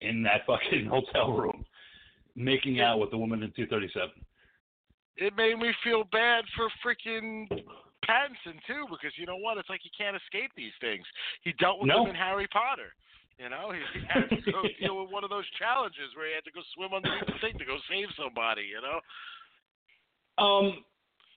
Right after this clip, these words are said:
Speaker 1: and what I wanted to talk about next is when he, after the mermaid sequence, after he's talked to Wake, Wake is telling him about how the ferry isn't coming, but then he mentions how long they've been there.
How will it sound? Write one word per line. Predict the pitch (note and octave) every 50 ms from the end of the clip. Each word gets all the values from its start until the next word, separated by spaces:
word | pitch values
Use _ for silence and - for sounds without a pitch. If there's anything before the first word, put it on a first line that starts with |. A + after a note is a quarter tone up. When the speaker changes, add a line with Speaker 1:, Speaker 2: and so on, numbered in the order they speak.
| _ _ _ _ F3+
Speaker 1:
and | F#3+ G#3 G3+ - - F3+
what | A#3 B3+
I | C#4+
wanted | C#4 C4+ B3+ A#3 G#3 F#3
to | F3 D#3
talk | - G3+ - -
about | F#3+ F3 F3+ D#3 C3+ G#2 A#2+
next | C3 D#3+ G3 A3+ A3+ F3 B2 A2+ - - - - _ D3
is | D3 C#3+ C#3+ C#3+ C#3 A#2 A#2
when | A#2+ C#3+ D3+ D#3
he, | D3+ D#3+ -
after | - F3+ G3 G3 G#3 G3+
the | E3+ D#3+
mermaid | C#3+ C#3 C#3+ C#3+ C#3+ C#3 C3 -
sequence, | D3 C3+ C3 D3 B2+ A2 B2+
after | C3 C3+ C3+ - C#3
he's | D3 C#3+ C#3+ -
talked | D#3 C#3+ C#3 -
to | - A2
Wake, | G2+ G#2+ G2+ G2+ - - - - - - - - - - _ _ _ _ _ _ - -
Wake | D#3 D3+ C#3+ C#3+ F#3 G#3+ A#3+ A#3 - - - E3+
is | D#3+ D#3+ D#3 D3+ C#3+ - - -
telling | F#3 F#3 G3 G3 F3
him | D3+ D3+ C#3+
about | C3 C#3+ C3 A#2+
how | A#2+ C#3 B2+ A2
the | G#2+ - -
ferry | A#3 A3+ A#3+ A3 E3 B2+ A#2+
isn't | A#2+ A#2+ -
coming, | - C3+ C3+ C3 B2
but | A#2+ D#3
then | D#3+ G#3+ A#3+
he | A#3+ A3+ F3+
mentions | D#3+ E3 F3+ F3+ - F#3+ E3 D3+ - -
how | E3+ D#3
long | D3+ D3+ D#3 D3+ D3 C#3+
they've | B2+ G#2 F#2 E2+
been | F2+ C3 D#3 C#3
there. | G#2+ -